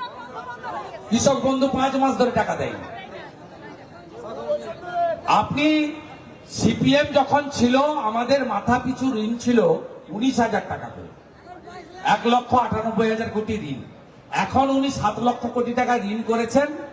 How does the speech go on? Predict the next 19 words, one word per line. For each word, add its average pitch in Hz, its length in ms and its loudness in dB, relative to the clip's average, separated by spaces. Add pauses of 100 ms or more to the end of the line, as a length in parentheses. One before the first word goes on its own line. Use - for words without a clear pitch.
(400)
সত্তর 262 420 4 (100)
হাজার 254 280 -2
টাকা 254 260 2
মাথা 220 420 -2
পিছু - 220 -8 (180)
ঋণ। 151 100 -10 (1400)
সত্তর 240 460 2 (100)
হাজার 285 300 -2
টাকা, 262 220 0 (140)
একটা 277 200 0 (100)
বাড়িতে 254 340 -6 (120)
যদি 269 180 -2 (160)
পাঁচজন 240 420 -4 (140)
থাকেন, 277 340 0 (480)
সাড়ে 247 300 2 (140)
তিন 269 160 -4 (120)
লক্ষ 262 220 2 (180)
টাকা 247 240 2 (680)
ঋণ। 254 120 -2